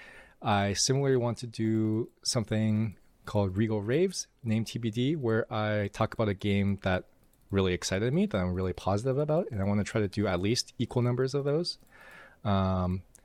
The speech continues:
I don't know what the cadence will be like. Don't know when Slam Fan will have time. We'll see. Everything's up in the air. We're, uh, you know, we're doing things when we feel like them, essentially. So, thanks for listening. Uh, the next episode should hit your inbox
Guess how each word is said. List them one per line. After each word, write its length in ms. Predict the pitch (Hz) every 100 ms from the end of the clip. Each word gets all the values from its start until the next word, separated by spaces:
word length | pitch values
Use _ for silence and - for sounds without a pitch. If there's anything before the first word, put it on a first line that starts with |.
| _ _ -
I 60 | 120
don't 100 | 151
know 80 | 156
what 100 | 156
the 60 |
cadence 260 | - 143 135
will 60 |
be 80 | 143
like. 440 | 123 120 117 - -
Don't 140 | 120
know 120 | 123 113
when 140 | 113
Slam 200 | - 107
Fan 100 | 110
will 80 | 98
have 140 | 104
time. 360 | - 95 92 92 -
We'll 80 | 180
see. 320 | - 110 101 _ _ _ _ -
Everything's 360 | 123 117 110
up 100 | 104
in 80 | 101
the 160 | 98 92
air. 240 | 92 92
We're, 460 | 90 90 92 92 95 - - - - - - -
uh, 200 | 95 92
you 120 | 98
know, 200 | 90 85 - - - - -
we're 360 | 104 101 98 107 -
doing 240 | 131 156 151
things 260 | 143 139
when 80 | 123
we 80 | 117
feel 220 | - 101
like 160 | 87 -
them, 120 | 92
essentially. 540 | 90 110 - - -
So, 380 | - - 78 87 - - - - - - - - - -
thanks 200 | - 135
for 60 | -
listening. 460 | 151 - 165 170 175 _ - - - _ _ -
Uh, 140 | 107
the 100 | 104
next 180 | - 151
episode 480 | 185 165 - 202 190
should 200 | - 202
hit 220 | 190 185
your 240 | - 143 139
inbox 640 | 139 131 117 113 -